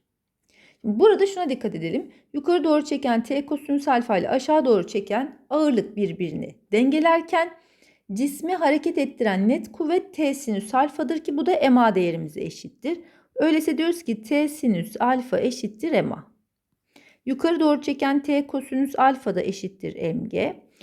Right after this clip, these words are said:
Şu iki denklemi taraf tarafa oranlarsak T sinüs alfa bölü T kosinüs alfa, M A bölü M G. Dikkat edin, M'ler de gitti, T'ler de gitti.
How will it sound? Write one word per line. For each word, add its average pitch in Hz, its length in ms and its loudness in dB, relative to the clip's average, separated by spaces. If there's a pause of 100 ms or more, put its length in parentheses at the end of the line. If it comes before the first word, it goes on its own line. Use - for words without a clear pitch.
(120)
Şu - 160 2
iki 370 280 2
denklemi 247 420 2
taraf 311 340 0
tarafa 254 280 0
oranlarsak 214 960 2 (340)
T 302 260 -2
sinüs 262 460 -2
alfa 240 520 2
bölü - 300 -4
T 220 240 -2
kosinüs 262 480 -4
alfa, 285 600 0 (1160)
M 269 200 4
A 247 220 4
bölü - 420 -4 (320)
M 247 280 0
G. 277 360 0 (300)
Dikkat 277 300 -2
edin, 190 200 0
M'ler 269 500 2
de 233 60 0
gitti, 214 360 -6
T'ler 214 460 0
de - 40 -8
gitti. - 520 -8